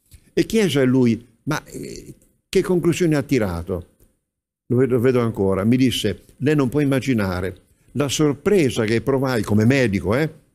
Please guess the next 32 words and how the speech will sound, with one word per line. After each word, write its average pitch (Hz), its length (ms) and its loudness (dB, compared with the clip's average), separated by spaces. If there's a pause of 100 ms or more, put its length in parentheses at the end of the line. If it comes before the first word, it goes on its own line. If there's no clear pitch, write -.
(680)
quando 175 300 0
esaminai 143 640 2
quei 151 180 -2
resti 165 340 0
e 160 40 2
mi 151 100 0
accorsi 131 600 -2 (240)
che 156 160 -2
questa 147 340 -2
carne, 104 640 -2
questa 123 300 -2
ostia 131 260 -2
trasformata 113 380 -4
in, 143 160 0
in, 131 260 -2
in 120 140 0
carne, 175 420 -2 (260)
era 123 400 0 (180)
una 190 280 2
fetta 220 420 0
di 175 120 0
cuore." 82 500 -2 (720)
Cosa 117 240 0
impossibile, 113 760 0 (100)
anche 120 280 -2
oggi, 101 380 0 (160)
tirar 123 240 0
fuori 127 220 0
una 117 100 2
fetta 120 240 2
di 113 100 2
cuore. 92 400 -2